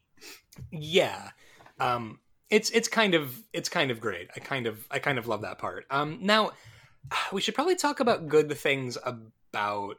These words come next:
Speaker 2: Bordello of Blood.
Speaker 1: Um, it's got the Crypt Keeper in it. It's got that cool laser.
Speaker 2: Yeah, it's got that laser.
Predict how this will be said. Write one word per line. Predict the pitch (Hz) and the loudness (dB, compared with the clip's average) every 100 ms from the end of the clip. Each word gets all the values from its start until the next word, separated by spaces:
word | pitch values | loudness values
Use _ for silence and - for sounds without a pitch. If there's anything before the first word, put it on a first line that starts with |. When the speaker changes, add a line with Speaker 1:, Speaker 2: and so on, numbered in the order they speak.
| - | -12
Speaker 2:
Bordello | 120 110 104 101 92 90 | -8 -6 -6 -8 -10 -14
of | 92 | -16
Blood. | - - - 160 - - _ | -18 -16 -16 -20 -20 -20 _
Speaker 1:
Um, | - 165 160 151 151 143 123 - - - - - - - - | 4 6 6 4 2 0 -2 -6 -12 -14 -18 -20 -20 -20 -14
it's | - 135 | -10 -6
got | - 117 | -4 -4
the | - | -4
Crypt | - 110 - | -2 -2 -2
Keeper | 139 135 143 147 | -8 -4 -2 -2
in | 151 | -2
it. | 147 - - | -4 -8 -14
It's | - | -12
got | - 123 | -8 -8
that | 127 - | -8 -10
cool | - 131 123 110 | -10 -8 -6 -4
laser. | 104 104 143 131 131 - _ _ | -6 -6 -6 -6 -10 -18 _ _
Speaker 2:
Yeah, | 147 - | 0 0
it's | - | 0
got | 175 170 | 0 2
that | 123 | 0
laser. | 139 143 107 | -2 -6 -10